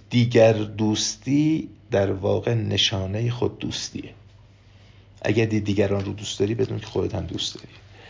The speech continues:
اگر با دیگران خشونت و عدم، دوستی فیک قلابی رو نمیگم که ادا و سود در بیاریم،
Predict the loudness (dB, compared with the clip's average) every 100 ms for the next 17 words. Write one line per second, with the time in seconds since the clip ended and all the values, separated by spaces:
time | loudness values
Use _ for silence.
0 | -20 -6 -2 0 2 2 2 0 0 0
1 | -2 -2 -4 -2 -2 -2 -2 -2 -2 -2
2 | -2 -6 -2 2 2 2 -8 -20 -20 -20
3 | -16 0 4 6 4 4 6 6 6 4
4 | 2 2 2 2 0 0 -2 -2 -2 -4
5 | -8 -14 -4 0 0 0 -2 -2 -2 -4
6 | -4 -6 -6